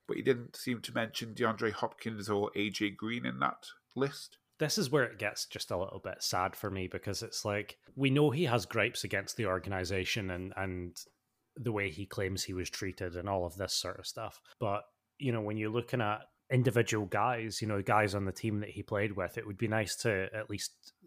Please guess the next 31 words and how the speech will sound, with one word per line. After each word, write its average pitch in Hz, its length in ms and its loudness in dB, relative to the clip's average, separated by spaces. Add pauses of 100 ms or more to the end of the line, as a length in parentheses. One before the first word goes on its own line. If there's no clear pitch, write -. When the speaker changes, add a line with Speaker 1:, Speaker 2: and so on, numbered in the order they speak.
(240)
Speaker 2:
see - 260 0
him 98 400 -2
show 110 260 2
them 101 340 2
some 104 300 2
respect. - 640 -4 (240)
Speaker 1:
Yeah, 120 220 4
but 113 200 0
obviously 113 800 -2 (140)
he 101 100 -6
doesn't 98 300 -4
seem 104 220 -4
to 101 160 -6
be - 80 -12
willing 98 380 -2
to 90 120 -10
do 107 180 4
that, - 160 -2 (120)
because - 420 -6
he 120 100 -4
brought 120 400 4
up 107 240 -2 (140)
both 101 220 2 (160)
Julio 104 360 2
Jones 92 480 -4
and 95 340 0
A 90 140 -2
J 87 220 -2
Brown 95 340 -2
of - 140 -12
Tennessee - 640 -8